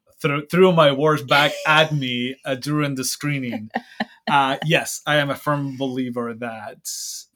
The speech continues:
Speaker 1: a director, at least a director, should not edit.
Speaker 2: Uh-huh.
Speaker 1: You, you should have at least a, a, an extra set of eyes. Uh, this project was unique, uh, in the sense that the editing required a lot of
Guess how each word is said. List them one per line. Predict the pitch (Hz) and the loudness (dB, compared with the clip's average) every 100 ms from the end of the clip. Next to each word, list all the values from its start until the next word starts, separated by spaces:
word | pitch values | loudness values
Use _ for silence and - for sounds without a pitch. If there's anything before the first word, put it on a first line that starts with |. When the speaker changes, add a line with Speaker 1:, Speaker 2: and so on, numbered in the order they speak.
| _ 127 | _ -14
Speaker 1:
a | |
director, | 113 - 127 123 127 123 135 | -12 -10 -8 -4 -4 -6 -8
at | 131 | -6
least | 139 135 | -4 -4
a | |
director, | 120 123 117 - 110 | -6 -6 -8 -10 -12
should | - 113 | -10 -10
not | 104 98 _ _ _ - | -12 -16 _ _ _ -20
edit. | 92 90 _ _ - | -18 -18 _ _ -12
Speaker 2:
Uh-huh. | 135 | -8
Speaker 1:
You, | 143 - - - _ _ _ _ 202 - - | -8 -8 -12 -20 _ _ _ _ -20 -20 -20
you | 165 160 | -12 -8
should | 156 151 131 | -6 -8 -8
have | - 117 107 | -10 -10 -10
at | 104 | -14
least | 110 104 104 | -16 -16 -16
a, | 98 | -20
a, | - | -20
an | 101 _ 107 | -20 _ -20
extra | 98 101 | -20 -20
set | - | -20
of | 95 | -20
eyes. | 85 82 - - - - _ _ | -20 -20 -20 -20 -20 -20 _ _
Uh, | 87 | -14
this | - 170 | -8 -8
project | 165 202 180 | 0 0 0
was | 151 139 131 | -2 -4 -6
unique, | 131 127 120 120 117 107 - - - _ _ _ | -8 -6 -6 -6 -8 -12 -16 -20 -20 _ _ _
uh, | 131 120 117 113 - | -8 -6 -6 -10 -10
in | 120 | -10
the | 120 | -8
sense | 127 120 120 | -6 -8 -8
that | 117 110 | -10 -8
the | 123 131 | -12 -8
editing | 135 127 123 | -8 -6 -8
required | 117 113 - 120 117 117 113 110 107 _ _ _ _ _ _ _ _ | -8 -10 -6 -6 -4 -4 -4 -6 -8 _ _ _ _ _ _ _ _
a | 131 | -4
lot | 127 | -4
of | 123 | -4